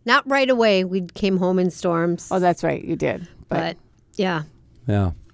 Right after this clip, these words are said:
Speaker 3: So did any of your weddings ask that question?
Speaker 1: I'm trying to think.
Speaker 2: No.
Speaker 1: I've been married a long time. They probably <laughs> did.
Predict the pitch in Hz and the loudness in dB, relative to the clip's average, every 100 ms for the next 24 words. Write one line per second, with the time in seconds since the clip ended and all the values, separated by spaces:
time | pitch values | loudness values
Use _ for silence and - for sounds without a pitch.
0 | - _ - - 160 143 147 131 139 143 | -20 _ -6 2 6 6 6 4 4 4
1 | 156 156 139 156 135 131 147 151 123 117 | 6 6 6 6 6 6 4 2 0 -4
2 | 117 123 120 - 131 127 139 131 - 156 | 0 0 0 2 2 4 2 2 0 -2
3 | 147 - - - 233 247 302 277 - 214 | -2 -10 -20 -8 -6 -4 -4 -4 -4 -4
4 | 277 - - _ _ - 170 196 190 - | -6 -8 -20 _ _ -4 0 0 0 -6
5 | - 185 180 160 170 160 160 160 160 156 | -6 0 2 2 0 0 0 -2 -2 -2
6 | 151 139 156 151 170 190 214 339 | -2 -2 -4 -4 0 0 2 0